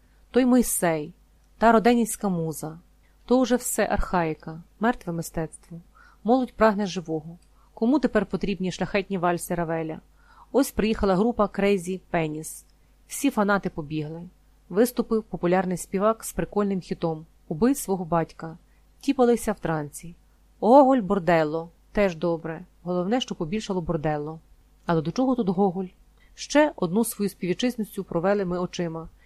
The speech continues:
І, мабуть, назавжди. Дружина Гонгадзе виїхала з дітьми до Америки. А мати? Нещасна мати. Це вже навіть не антична трагедія.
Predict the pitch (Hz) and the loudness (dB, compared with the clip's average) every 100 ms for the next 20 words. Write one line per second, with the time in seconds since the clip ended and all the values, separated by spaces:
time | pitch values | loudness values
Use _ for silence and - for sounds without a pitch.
0 | _ - 180 214 214 190 175 151 147 147 | _ -4 0 0 0 -2 -4 -4 -6 -6
1 | 175 _ _ _ _ 175 196 254 220 220 | -12 _ _ _ _ -2 2 2 2 2
2 | 208 269 196 170 165 233 220 196 165 - | 4 2 2 -4 -2 -2 0 -2 -2 -6
3 | 180 202 190 170 156 151 147 165 165 _ | -4 -2 -4 -4 -4 -6 -10 -14 -16 _
4 | _ _ _ - 185 254 247 156 156 _ | _ _ _ 0 2 2 0 -8 -14 _
5 | _ _ - 208 - 302 - 269 202 160 | _ _ -2 -2 2 0 2 0 2 0
6 | - 160 _ _ _ _ 190 175 202 254 | -2 -16 _ _ _ _ -4 0 2 2
7 | 247 214 214 196 - 202 - 170 160 160 | 2 0 -2 0 0 -2 -4 -10 -6 -6
8 | 160 147 151 151 | -6 -8 -10 -10